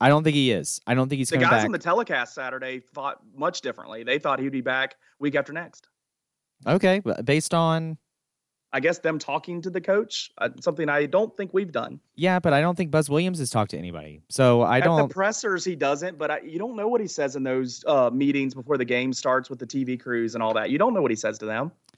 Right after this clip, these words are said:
Speaker 1: We'll see. I don't think he's coming back. I've seen him in that boot the entire time. I don't think
Speaker 2: He's been
Speaker 1: he's
Speaker 2: doing
Speaker 1: coming back.
Speaker 2: walkthroughs without the boot.
Speaker 1: Oh,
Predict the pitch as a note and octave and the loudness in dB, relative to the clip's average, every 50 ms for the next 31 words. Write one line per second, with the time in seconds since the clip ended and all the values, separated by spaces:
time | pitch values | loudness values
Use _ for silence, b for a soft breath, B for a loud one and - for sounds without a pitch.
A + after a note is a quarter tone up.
0 | _ _ _ _ _ _ _ - A2+ A2+ A2+ - - F#2+ E2+ D2+ - _ _ _ | _ _ _ _ _ _ _ -4 0 0 0 0 0 -2 -2 -4 -6 _ _ _
1 | - G2+ A#2+ B2 B2 C3 B2+ B2+ A#2 - A#2+ G#2 G#2+ G2+ - - G2+ F#2+ F#2 F2 | -4 0 2 2 4 4 2 0 0 -2 -4 -4 -6 -8 -6 -6 -6 -6 -6 -6
2 | D#2+ D#2 C#2+ C#2 - - - G#2+ A2 A2+ G#2 - B2+ B2 A#2+ A#2 A#2 A2+ A2+ G#2+ | -6 -8 -10 -12 -12 -6 -2 0 0 0 0 -2 -2 -2 -2 -2 -2 -2 -2 -2
3 | G#2+ G2+ F#2+ F2 E2+ G#2+ G#2 G#2 G#2 - - - G2+ F#2+ F2+ F2+ - - G2+ G#2 | 0 -2 -2 -2 0 0 0 0 0 -2 -4 -6 -6 -6 -6 -8 -8 -6 -4 -2
4 | G#2+ G#2 G#2 G2 G#2 G2 G2 G2 F#2+ F#2+ F#2+ F#2+ F#2 _ _ _ _ _ _ _ | -2 -2 -2 -4 -6 -6 -6 -6 -6 -6 -8 -10 -12 _ _ _ _ _ _ _
5 | _ _ - F2 E2 - - A2 G#2+ F#2 - F3+ G3 F3+ E3+ A3+ G#3 F#3 F#3 F#3+ | _ _ -12 -12 -6 -2 0 0 2 2 2 2 2 2 4 2 2 4 4 4
6 | G3+ F3+ D#3+ D3 D#3+ F#3+ F#3+ - E3 C#3+ C3+ B2 B2 A2+ C3 C3+ - - A#2 A2+ | 4 4 4 4 2 2 2 0 -2 -2 -2 -2 -2 -2 -2 -2 -4 -6 -10 -12
7 | A2 A2 - _ _ _ _ _ _ _ _ _ _ - - F2+ F2+ | -12 -14 -16 _ _ _ _ _ _ _ _ _ _ -8 -4 -4 -4